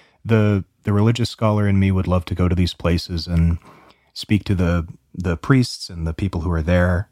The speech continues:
But the, uh, the gamer in me would really like to go and, um, I think in ten two you have to catch monkeys or, or pair them up or something. Yeah,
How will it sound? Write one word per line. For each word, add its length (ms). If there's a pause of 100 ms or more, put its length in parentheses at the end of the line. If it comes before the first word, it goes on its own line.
(140)
But 380
the, 320
uh, 260 (260)
the 120
gamer 360
in 120
me 320
would 160
really 240
like 220
to 80
go 220
and, 260 (500)
um, 480 (240)
I 100
think 200
in 100
ten 280
two 220
you 180
have 180
to 80
catch 340
monkeys 720
or, 300 (180)
or 80
pair 280
them 140
up 200
or 60
something. 500
Yeah, 240